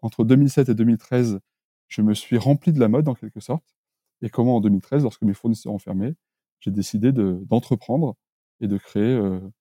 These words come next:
dans mon petit magasin, cette marque de jeans qui, qui a grandi. Après, tu parlais d'empire tout à l'heure. Je, je tiens à relativiser pour deux raisons. Déjà, on ne se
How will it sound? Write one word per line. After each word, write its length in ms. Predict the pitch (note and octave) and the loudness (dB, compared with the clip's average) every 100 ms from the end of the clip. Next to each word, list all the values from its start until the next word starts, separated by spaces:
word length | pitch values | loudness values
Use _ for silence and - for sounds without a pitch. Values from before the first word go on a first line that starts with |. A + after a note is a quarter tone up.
| _ _ | _ _
dans 80 | B2+ | 2
mon 140 | D3 | 2
petit 160 | B2+ C3 | 0 -2
magasin, 340 | B2+ G#2+ G#2 | -2 -2 -4
cette 200 | C3+ A2 | -6 -8
marque 140 | A#2 A2+ | -8 -4
de 100 | G2 | -4
jeans 220 | F#2+ C#3 | -2 -4
qui, 280 | - G#2 G2 G#2+ - _ _ _ _ _ _ _ _ | -6 -6 -6 -10 -18 _ _ _ _ _ _ _ _
qui 120 | - | -8
a 20 | |
grandi. 260 | G2 F#2 F#2 _ _ _ | -6 -6 -8 _ _ _
Après, 320 | B2+ F3 F#3 _ _ | 2 2 2 _ _
tu 80 | C3 | 0
parlais 240 | C3 C3 | 4 6
d'empire 340 | B2+ C#3+ F3 | 4 4 0
tout 120 | - A#2+ | 0 -2
à 80 | A#2 | 2
l'heure. 260 | E3+ F3 _ _ _ _ _ | 2 0 _ _ _ _ _
Je, 160 | A2 G#2+ | 2 2
je 120 | G#2+ | 2
tiens 220 | G#2 D#3 | 2 2
à 40 | C#3+ | 4
relativiser 760 | B2+ A#2+ - A2+ A#2 E3+ G3 - | 4 2 -2 -6 2 2 2 -4
pour 140 | A#2 | -2
deux 80 | A2+ | 2
raisons. 280 | C3+ C3 F3 | 4 4 6
Déjà, 420 | C3+ C#3 D3 C3+ - _ | 4 4 2 0 -6 _
on 120 | A#2+ | 0
ne 80 | A#2+ | 0
se 640 | - B2+ A#2 A2+ A2 A2 | 0 0 2 4 2 2